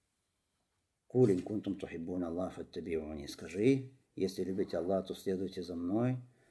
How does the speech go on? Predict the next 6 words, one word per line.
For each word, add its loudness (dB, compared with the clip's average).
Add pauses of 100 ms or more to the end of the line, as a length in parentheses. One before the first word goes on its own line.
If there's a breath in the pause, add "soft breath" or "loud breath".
(140 soft breath)
«Юхбибкум -2
Аллах 2
ва -2
ягфир -2
лакум -2
зунубакум». 0